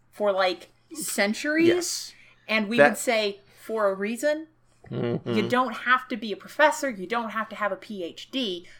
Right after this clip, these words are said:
Speaker 1: but you do have to be a good critical thinker and a
Speaker 2: Mm-hmm.
Speaker 1: solid researcher because,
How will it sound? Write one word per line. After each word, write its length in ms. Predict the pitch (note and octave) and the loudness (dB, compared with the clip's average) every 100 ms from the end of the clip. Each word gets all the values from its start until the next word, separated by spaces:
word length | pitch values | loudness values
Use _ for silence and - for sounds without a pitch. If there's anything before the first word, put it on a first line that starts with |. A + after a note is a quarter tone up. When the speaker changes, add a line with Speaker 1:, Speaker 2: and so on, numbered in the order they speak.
| - | -2
Speaker 1:
but 180 | G3 E3+ | -2 0
you 80 | F#3 | -6
do 380 | F3 A#3+ C#4 C#4+ | -6 -6 -4 -4
have 260 | B3+ A#3+ A#3+ | -2 -4 -4
to 100 | G3 | -10
be 400 | G#3+ G3+ F#3 - | -8 -8 -10 -10
a 160 | F3+ - | -12 -12
good 320 | - F#3+ G3+ | -6 -4 -4
critical 340 | - B3 B3+ C4 | -4 -4 -2 -6
thinker 600 | - B3 G#3+ D#3+ D#3+ - - | -4 -6 -2 0 0 0 -6
and 160 | B2+ A2+ | -4 -4
a 100 | F#3 | -2
Speaker 2:
Mm-hmm. 40 | - | -2
Speaker 1:
solid 420 | G#3+ G#3 G#3 G3 | 2 2 2 0
researcher 640 | C#4+ D#4+ - F3 E3+ A#3 | 0 0 0 -2 -2 -6
because, 680 | A3+ G#3 - E4+ F4 E4+ | -8 -8 4 6 6 2